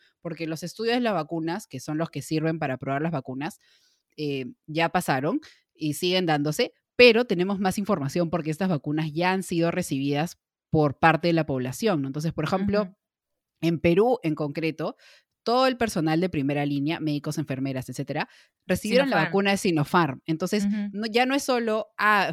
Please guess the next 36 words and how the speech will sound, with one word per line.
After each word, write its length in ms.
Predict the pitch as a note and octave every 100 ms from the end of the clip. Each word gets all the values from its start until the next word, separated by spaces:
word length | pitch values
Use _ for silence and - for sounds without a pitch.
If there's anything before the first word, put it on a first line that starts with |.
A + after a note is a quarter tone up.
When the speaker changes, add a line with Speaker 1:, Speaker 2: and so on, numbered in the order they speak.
| -
Speaker 1:
Pfizer 340 | G#3 A3 G#3+
tiene 240 | G#3+ G#3
noventa 360 | G#3 F#3 D#3 C#3+
y 80 | D3
tres 380 | F3+ F#3 F3+ -
y 60 |
Sinopharm 440 | C#3 D#3 D3 E3 E3
tiene 300 | F3 E3+ D#3
ochenta 300 | C#3+ C#3+ C3
y 60 |
cinco", 340 | C#3 F#3 F3 D#3+
creo, 340 | D3+ C#3+ G3 - -
sino 180 | - G#3
que 180 | B3 A#3+ _ -
en 180 | F3+ F3
el 160 | F3
tiempo 320 | A#3 B3 B3
real 340 | B3 E3+ D#3+ E3+
también 260 | F3+ F#3
estás 220 | F#3 - F#3+
viendo 420 | F#3+ E3 E3 E3
cómo 260 | - A#3 A#3+
funcionan 460 | - D#3+ F#3 F3 F3+
estas 200 | F3+ G3+
vacunas 480 | D#3 - D3+ E3 -
en 180 | D#3 D#3+
una 220 | F#3 G3
cantidad 420 | G3 F#3 C#3+ D3
mucho 300 | E3 F#3 F#3+
más 140 | F3+ F3+
grande 280 | E3 D#3+
de 40 | D#3+
la 80 | E3
población, 600 | D3 B2 B2 - C#3+ B2+
¿no? 60 |
Entonces, 360 | B2+ C#3+ F3+ F3+